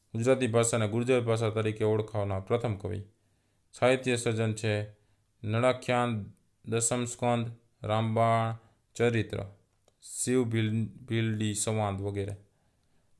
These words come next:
ભાલણ છે એ સા-, ગુજરાતી સાહિત્યમાં આખ્યાનના પિતા છે. શબ્દકોશનો સાચો ક્રમ દર્શાવવાનો છે. એમાં પહેલા આવશે સંકેત, પછી સંક્રામક, સંક્રાંતિ અને પછી છેલ્લા આવશે સંક્ષિપ્ત.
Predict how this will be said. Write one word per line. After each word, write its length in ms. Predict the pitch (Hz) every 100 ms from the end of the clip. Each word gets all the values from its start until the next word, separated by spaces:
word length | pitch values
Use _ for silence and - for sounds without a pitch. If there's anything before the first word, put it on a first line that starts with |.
| -
ભાલણ 300 | 107 117 113
છે 160 | 110
એ 220 | 110 107 104
સા-, 320 | - 110 107
ગુજરાતી 380 | 107 110 110 107
સાહિત્યમાં 460 | 110 107 107 104
આખ્યાનના 400 | 101 107 107 101
પિતા 320 | 101 104 104 104
છે. 200 | - 113 - _ _ _ _ _ _ _ -
શબ્દકોશનો 600 | 127 147 147 143 143 127
સાચો 320 | 131 131 139
ક્રમ 200 | 135 131
દર્શાવવાનો 460 | 127 120 127 120
છે. 120 | 117 117
એમાં 260 | 110 107
પહેલા 220 | 113 117
આવશે 240 | 117 110 107
સંકેત, 480 | - 120 117 120 117 - _ _ _ _ _
પછી 220 | - - 107
સંક્રામક, 720 | - 120 117 123 123 123 120 - _ _ _
સંક્રાંતિ 840 | - 120 120 117 123 123 117 117
અને 140 | 107 101
પછી 180 | 104
છેલ્લા 300 | 101 - 120
આવશે 200 | 110 107
સંક્ષિપ્ત. 600 | 98 113 113 - 98 -